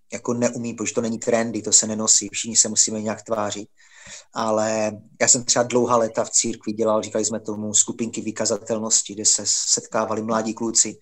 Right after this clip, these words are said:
aby jsme spolu mluvili o palčivých, eh, tématech, eh, života a dokázali jeden druhého držet. Třeba s takovou blbost jsme, jsme, eh, zavedli, že, eh, bylo pravidlo, že když, eh, kdokoliv z nich je sám doma,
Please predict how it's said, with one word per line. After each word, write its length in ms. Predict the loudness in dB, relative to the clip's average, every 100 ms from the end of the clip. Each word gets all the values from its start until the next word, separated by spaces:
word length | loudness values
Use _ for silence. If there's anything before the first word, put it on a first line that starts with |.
| -20 -20 -20 -8
aby 120 | -4
jsme 140 | 0
spolu 300 | 0 0 -4
mluvili 260 | -2 0 0
o 100 | 0
palčivých, 800 | 2 2 2 -2 -2 -2 -4 -2
eh, 80 | -2
tématech, 600 | 2 0 0 -2 -2 -4 -4
eh, 360 | -2 0 -2 -4 -12 -18 -6
života 680 | -2 2 2 2 2 2 0 -2
a 380 | -2 0 -2
dokázali 560 | -4 -4 2 2 2 2
jeden 200 | 0 0
druhého 300 | 0 2 2
držet. 340 | 0 -2 -4 -8 _ _ _
Třeba 240 | -4 2 2
s 80 |
takovou 400 | 2 -2 0 0
blbost 320 | 2 2 2 0
jsme, 320 | 0 -2 -4 -10 -20 -12
jsme, 400 | -6 -2 2 2 -2 -6
eh, 200 | -4 0
zavedli, 600 | 2 4 4 4 2 -2
že, 500 | -2 -2 0 0 -4 -8 _ _ -20 -10
eh, 120 | -6
bylo 180 | 2 4
pravidlo, 680 | 6 4 6 6 6 4 -2 _ _ _ _ -6
že 240 | 2 2
když, 400 | 4 2 4 4
eh, 180 | 4 4
kdokoliv 460 | 6 6 6 6 6
z 120 | 6
nich 280 | 4 0 2
je 280 | 4 4 6
sám 440 | 6 6 6 4
doma, 440 | 2 2 2 0